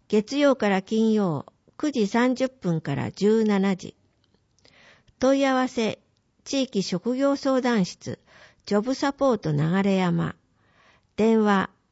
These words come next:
七一五六の七八八八、アイディー一零零四三四八。心配事相談、水曜、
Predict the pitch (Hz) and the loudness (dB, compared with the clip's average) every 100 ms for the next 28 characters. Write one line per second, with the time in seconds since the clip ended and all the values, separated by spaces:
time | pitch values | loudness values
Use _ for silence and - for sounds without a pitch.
0 | _ - 185 208 262 277 269 220 233 240 | _ -4 0 2 2 2 -2 0 2 2
1 | 233 233 214 185 160 - _ - 180 202 | 2 0 -2 0 -2 -4 _ -4 0 0
2 | 247 254 269 262 160 156 160 - 185 185 | 0 -2 -4 -6 -6 -6 -6 -8 -6 -6
3 | 185 - - - _ _ - - _ - | -8 -8 -16 -20 _ _ -20 -20 _ -4
4 | - 240 226 226 165 - _ _ _ _ | 0 2 2 0 -2 -4 _ _ _ _
5 | _ - 202 - 262 262 254 262 202 151 | _ -4 -4 -2 -2 0 2 2 2 0
6 | 202 208 - 107 - _ 185 214 254 254 | 0 0 0 -4 -14 _ -2 0 0 -2
7 | - 254 208 160 156 180 214 214 214 185 | -2 0 0 -2 -2 -2 0 -2 -4 -8
8 | - - - _ _ _ _ _ _ _ | -10 -18 -20 _ _ _ _ _ _ _
9 | _ - - 269 277 285 277 277 269 269 | _ -16 -4 -2 0 2 2 2 0 -2
10 | 262 240 208 135 123 - _ _ _ _ | 0 -2 -2 -4 -6 -12 _ _ _ _
11 | - 208 220 214 208 156 - | -8 -2 0 2 0 0 -4